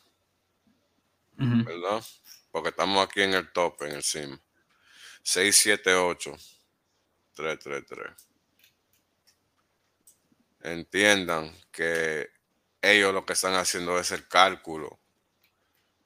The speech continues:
Speaker 2: basado en lo que es, eh, el stake.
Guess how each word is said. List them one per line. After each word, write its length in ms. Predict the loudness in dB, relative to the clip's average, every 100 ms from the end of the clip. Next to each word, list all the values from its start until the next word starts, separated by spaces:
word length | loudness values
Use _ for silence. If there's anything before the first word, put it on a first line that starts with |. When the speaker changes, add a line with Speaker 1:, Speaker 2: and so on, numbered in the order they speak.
| _
Speaker 2:
basado 1080 | -20 -4 0 2 2 4 4 4 2 -4 -10 _ _ -8
en 360 | -6 -6 -6
lo 180 | -8 -8
que 440 | -4 -2 0 0 -2
es, 520 | -2 -2 -4 -8 -14 _ _ _ _ _ _ _ _ _ -10
eh, 840 | -6 -4 -4 -6 -6 -8 -12 -18 _
el 160 | -12 -4
stake. 400 | -4 -4 -8